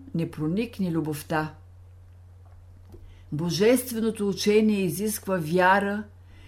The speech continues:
която да проистича от любовта. Когато обичаме Бога,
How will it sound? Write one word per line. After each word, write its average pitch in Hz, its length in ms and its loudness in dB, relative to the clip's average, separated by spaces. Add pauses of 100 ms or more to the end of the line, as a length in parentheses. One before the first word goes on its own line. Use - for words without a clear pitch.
(160)
която 208 480 6
да 196 180 2
проистича 202 680 -2
от 185 160 -2
любовта. 151 640 -2 (1300)
Когато 247 500 2
обичаме 214 500 2
Бога, 220 600 2